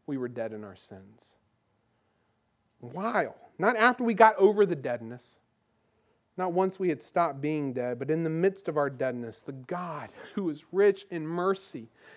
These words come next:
and who loved us greatly showed us grace by making us alive together with Christ. That's the action of our salvation. Now notice the agent. Who did this? Who made us alive?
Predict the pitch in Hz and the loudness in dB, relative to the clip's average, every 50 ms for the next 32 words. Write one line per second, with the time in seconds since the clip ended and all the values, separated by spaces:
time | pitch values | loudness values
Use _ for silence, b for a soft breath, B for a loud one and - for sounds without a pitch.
0 | b - 170 185 190 185 180 175 180 190 214 220 220 190 170 - 165 156 - 170 | b -2 0 2 2 2 0 0 4 6 8 8 8 8 4 0 -2 -2 -6 -12
1 | 143 135 147 156 185 190 214 220 180 165 160 143 127 - b b b b b b | -12 -8 0 4 4 4 4 2 -2 -4 -4 -4 -4 -6 b b b b b b
2 | - - - - - 240 240 262 254 233 202 170 151 - - 143 - 135 123 131 | -20 -18 -18 -4 2 4 4 6 6 4 2 0 0 -4 -10 -14 -12 -10 -8 -8
3 | 117 110 101 - - - - - _ _ _ _ _ _ _ _ _ _ _ _ | -8 -10 -12 -18 -20 -20 -20 -20 _ _ _ _ _ _ _ _ _ _ _ _
4 | _ - 143 143 147 160 165 160 - 165 143 127 - 143 131 131 135 135 135 131 | _ -6 -4 -4 -2 -2 -4 -4 -4 -6 -8 -6 -6 -8 -6 -4 -4 -4 -4 -6
5 | - - 123 113 131 123 117 120 113 113 - - - 151 135 117 - - 214 - | -8 -10 -8 -6 -6 -6 -6 -8 -10 -12 -14 -8 -6 -4 -4 -4 -4 -8 -8 -8
6 | - 175 - - - 165 190 185 - - - - 156 139 143 143 127 131 127 123 | -8 -10 -10 -10 -4 -2 -2 -2 -4 -6 -6 -4 -4 -4 -6 -6 -4 -4 -4 -4
7 | - - 131 127 139 143 151 151 - 196 185 175 170 170 165 156 160 160 - - | -6 -8 -6 -4 -2 -2 -2 -2 -2 0 0 0 2 2 2 0 0 -2 -6 -10
8 | 226 - 196 233 247 196 151 127 - 113 135 220 247 233 233 285 302 277 196 135 | -6 -2 2 2 2 2 0 -6 -8 -4 -2 -2 -2 0 0 -4 -4 -4 -6 -8
9 | 104 - - - - - _ _ _ _ _ _ _ _ _ _ _ _ 247 277 | -10 -12 -14 -20 -20 -20 _ _ _ _ _ _ _ _ _ _ _ _ 2 4
10 | 262 240 240 254 277 294 285 254 208 180 - - 160 139 127 104 98 | 6 6 8 8 6 6 6 6 4 4 2 -2 -4 -2 -2 -6 -8